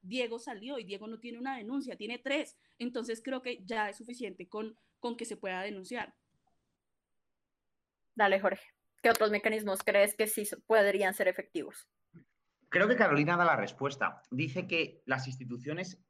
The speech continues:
Speaker 3: cuando efectivamente reaccionan, no hay una garantía, pero más o menos lo hacen. Y me parece que no hay más que ver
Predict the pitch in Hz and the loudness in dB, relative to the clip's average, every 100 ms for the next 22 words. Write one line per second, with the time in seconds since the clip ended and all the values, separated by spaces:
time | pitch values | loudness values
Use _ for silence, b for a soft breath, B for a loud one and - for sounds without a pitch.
0 | - 127 120 113 117 120 110 127 147 175 | -2 0 2 0 -2 -4 0 2 4 2
1 | 139 107 - - 170 143 175 135 117 127 | 2 2 0 0 4 4 4 4 4 4
2 | 131 123 120 131 143 147 110 110 117 127 | 4 2 0 2 2 2 0 -2 -4 -6
3 | 120 107 117 - b b 120 110 117 139 | -2 -2 -2 -12 b b -6 2 2 2
4 | 123 110 127 131 131 151 131 | 0 2 0 0 0 0 -2